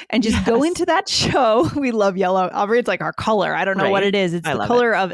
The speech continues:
Speaker 1: energy. Um, hit the follow button and follow that show. We do four episodes a week on that show, and you can follow Business English and All Ears English, and essentially you could get seven new episodes a week.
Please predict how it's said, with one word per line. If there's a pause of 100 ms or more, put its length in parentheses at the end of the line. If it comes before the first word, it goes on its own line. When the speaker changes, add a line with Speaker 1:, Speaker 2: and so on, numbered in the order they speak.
(140)
Speaker 1:
energy. (260)
Um, (160)
hit
the
follow
button
and
follow
that
show.
We
do
four
episodes
a
week
on
that
show,
and (200)
you
can
follow
Business
English
and (100)
All
Ears
English,
and
essentially
you
could
get
seven
new
episodes
a
week.